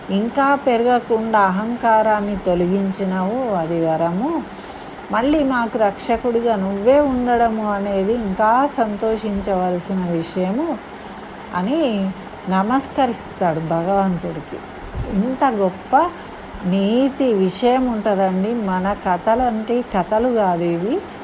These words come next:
భగవంతుని లీలలు. వాటిలోని అంతరార్థాలు తెలుసుకొని మనము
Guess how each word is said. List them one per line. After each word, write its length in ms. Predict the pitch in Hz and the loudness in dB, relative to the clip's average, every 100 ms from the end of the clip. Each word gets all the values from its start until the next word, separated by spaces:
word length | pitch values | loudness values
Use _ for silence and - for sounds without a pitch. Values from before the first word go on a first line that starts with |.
| - - - | -16 -12 -4
భగవంతుని 920 | 170 170 208 247 277 277 269 247 240 | -2 4 4 6 4 2 0 0 2
లీలలు. 680 | 214 180 180 214 247 262 226 - - - - - - - - - | 2 4 4 6 6 6 4 0 -6 -16 -16 -16 -16 -16 -12 0
వాటిలోని 680 | 185 208 226 285 247 240 233 | 4 4 4 0 0 -2 0
అంతరార్థాలు 1120 | 196 202 208 226 196 196 196 196 247 262 240 | 0 -2 -2 2 4 4 2 2 2 2 2
తెలుసుకొని 800 | 202 190 185 - 214 226 233 294 | 0 0 -4 -6 -2 0 0 0
మనము 760 | 240 196 214 294 269 185 190 | 0 0 0 0 0 0 -2